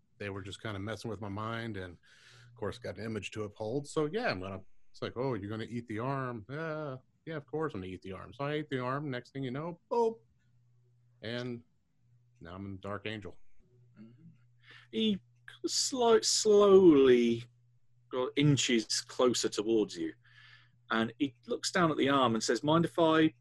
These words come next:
Speaker 2: take a look?"
Speaker 1: Oh, yeah. Ah.
Speaker 2: Hmm?
Speaker 1: Yeah.
Speaker 2: He kind of,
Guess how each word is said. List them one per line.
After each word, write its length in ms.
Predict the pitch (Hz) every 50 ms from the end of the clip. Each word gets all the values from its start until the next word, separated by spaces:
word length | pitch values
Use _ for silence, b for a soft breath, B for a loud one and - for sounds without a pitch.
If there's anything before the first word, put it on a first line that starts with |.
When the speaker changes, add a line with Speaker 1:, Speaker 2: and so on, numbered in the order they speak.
| _ _ _
Speaker 2:
take 200 | - 180 165 -
a 40 | 170
look?" 180 | 185 220 - _ _ _ _ _ _ _ _ _ _ _ _ _ _ _ _ _ _ _ _ _ _ _
Speaker 1:
Oh, 200 | 139 190 220 - _ _ _
yeah. 120 | - 208 247 233 _ _ _ -
Ah. 280 | - 120 160 208 214 147 - - - - - - 180 - - _ _ _ _ _ _ _ _ _ _ _ _ _ _ _ _ _ _ _ _ _ _ _
Speaker 2:
Hmm? 120 | 120 151 220 - _ _ _ - _ _ _ _ _ _ _ _ - _
Speaker 1:
Yeah. 80 | - 214 240 _
Speaker 2:
He 240 | 330 320 294 269 -
kind 200 | - 254 240
of, 60 | 233